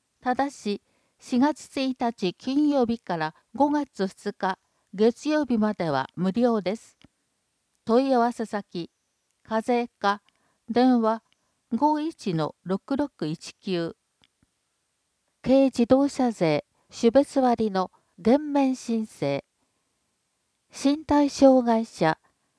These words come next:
知的障害者、および精神障害者の方で、一定の要件に該当する場合、申請により軽自動車税、種別割を減免します。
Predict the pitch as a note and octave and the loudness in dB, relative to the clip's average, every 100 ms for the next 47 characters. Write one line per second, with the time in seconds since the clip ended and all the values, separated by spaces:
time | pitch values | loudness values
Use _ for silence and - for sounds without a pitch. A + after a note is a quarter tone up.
0 | _ - D4+ D4+ D4 - C#4+ C#4 B3 A#3 | _ -2 2 2 0 2 4 4 4 0
1 | A#3+ - G3+ - _ _ - A#3+ C4 G3 | 0 -2 0 0 _ _ 2 4 4 2
2 | G3 - _ - C#4 D4 C#4+ D4 C#4+ C4+ | -4 -8 _ 2 4 4 2 -4 -6 2
3 | C#4+ C4+ A#3+ C4 - G#3 F#3+ - G3 F3+ | 4 4 4 -2 -2 -4 -2 -4 -2 -2
4 | D#3 D3+ _ _ _ _ A#3 A3+ _ D4+ | -2 -6 _ _ _ _ -2 -2 _ 0
5 | D#4 C#4+ C#4 C4+ C#4 - C#4 A#3 F#3 E3+ | 2 2 2 2 0 -2 -2 -2 -4 -10
6 | - G#3+ B3+ - B3 B3+ - A3+ A3 G3+ | -2 0 0 4 4 4 4 2 4 2
7 | F#3 D#3+ D3 - _ _ _ _ - C#4 | 2 0 -4 -8 _ _ _ _ -6 -4
8 | D#4 D4+ D4 C#4 B3+ B3 A#3 F#3 F#3 - | -4 -2 2 2 4 6 6 6 0 -6
9 | _ - D4 D4 B3+ B3 C#4 D4 C4+ B3 | _ 2 4 4 4 6 6 4 2 0
10 | F#3 D#3 D3+ _ _ - - B3 C#4+ - | 2 0 0 _ _ -2 4 6 4 4
11 | C4+ B3+ B3 A#3 A3 C4 _ A3 B3 B3 | 4 2 4 4 4 2 _ 2 4 2
12 | A3+ A#3 - G3 F#3 A3 - | 0 0 -4 -2 -2 -4 -10